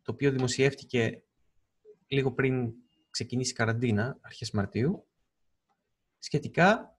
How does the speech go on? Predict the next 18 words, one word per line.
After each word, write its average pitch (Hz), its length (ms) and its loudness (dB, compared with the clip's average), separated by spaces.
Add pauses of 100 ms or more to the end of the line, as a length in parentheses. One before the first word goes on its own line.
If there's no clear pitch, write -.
με 139 120 0
ένα 143 160 2
νέο 160 560 2
επεξεργαστή 113 920 -4 (2000)
που 127 80 -4
φέρει 190 480 2 (160)
ογδόντα 135 500 0
επεξεργαστές 139 880 -4
arm. 104 360 -2 (260)
Δηλαδή, 117 300 -4
ένα 123 240 -4
νέο 117 220 -2
socket 185 440 -2 (200)
που 135 80 -4
έχει 139 180 -2
ογδόντα 131 300 -2
επεξεργαστές 113 720 -6
arm. 110 360 0